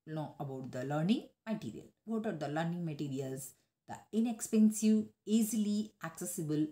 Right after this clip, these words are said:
and most can be locally available, low cost and no cost materials we should use here. Okay. Then prior knowledge.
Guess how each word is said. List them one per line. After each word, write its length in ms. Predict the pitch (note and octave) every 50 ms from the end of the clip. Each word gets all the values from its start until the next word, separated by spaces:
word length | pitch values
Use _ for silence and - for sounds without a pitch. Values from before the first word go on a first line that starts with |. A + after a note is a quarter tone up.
| - _ -
and 220 | F3+ E3 E3+ F3+
most 640 | G3+ A#3 C4 C4+ - - - - - - - - - _ _ _ _ _ _ -
can 160 | F3+ F3 F3
be 80 | F3+
locally 400 | F3 E3 D3+ D3 - D#3+ D#3+ E3+
available, 440 | D#3 C3 C#3 C#3 C#3 C#3 E3 G3+ A#3 - - -
low 160 | G#3+ A3 A3
cost 340 | A3 - C3 D3 - - -
and 140 | C#3+ C#3+ C#3
no 120 | C3+ C3
cost 300 | B2+ - - - - -
materials 640 | B2+ B2 B2 C3+ C#3+ C#3+ F3 A3+ A4+ A#4+ - - - - _ _ _ _ _
we 80 | - F3+
should 280 | - - - - - -
use 240 | G#2 A2 G#2 -
here. 260 | - - A#2 A#2 G#2+ - - _ _ _ _ _ _ _ - -
Okay. 260 | - - F4 G#4+ - _ _ _ _ _ _ -
Then 300 | A3 B3+ C4 C4+ C#4 - -
prior 240 | B3+ C4+ B3+ A3 F3
knowledge. 540 | C#3+ C3 A#2+ A#2+ B2+ G#2+ A2 G#2+ - -